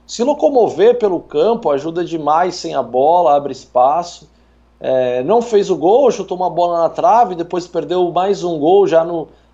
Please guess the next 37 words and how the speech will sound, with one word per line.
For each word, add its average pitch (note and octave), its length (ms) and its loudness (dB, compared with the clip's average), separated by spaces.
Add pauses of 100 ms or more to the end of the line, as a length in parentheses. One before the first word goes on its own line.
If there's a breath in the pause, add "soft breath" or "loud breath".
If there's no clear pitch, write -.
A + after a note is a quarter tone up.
(140)
no E3 100 -4
final D#3+ 340 0
do D#3+ 120 -2
jogo. F3+ 600 -2 (440 soft breath)
É, D3 200 2
mas F#3 280 0
foi A#3+ 240 2
um B3 40 2
jogo A#3+ 220 2
inteligente A#3 720 -2
do G#3 100 -6
Corinthians A#3 480 -2
e A#3+ 420 -4 (400 soft breath)
encontrou G#3+ 560 2
o F#3+ 60 -2
gol F3 640 2
no A3 200 -2
acaso, G3+ 680 0
eu F3+ 40 0
diria, E3+ 480 -6
né? G#3 160 -4
Porque D3+ 560 -4
o B2+ 320 0
Cleison F3 520 0
chuta A#3 420 0
a E3 40 2
bola D#3 340 2
no D#3 80 -8
gol, G3+ 360 2
ela F#3 140 2
desvia E3+ 500 -2
e G#3+ 60 0
cai G3+ 240 -2
no A3 80 0
pé G3 320 2
do G#3 100 -4
Pedrinho. G3 680 -2